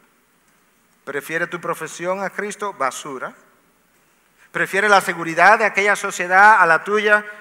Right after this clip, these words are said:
versus Cristo? Basura.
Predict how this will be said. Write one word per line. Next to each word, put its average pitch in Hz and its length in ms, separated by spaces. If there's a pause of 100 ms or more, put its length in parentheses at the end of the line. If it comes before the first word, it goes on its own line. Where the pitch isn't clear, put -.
(580)
versus 160 340
Cristo? 226 480 (540)
Basura. 131 680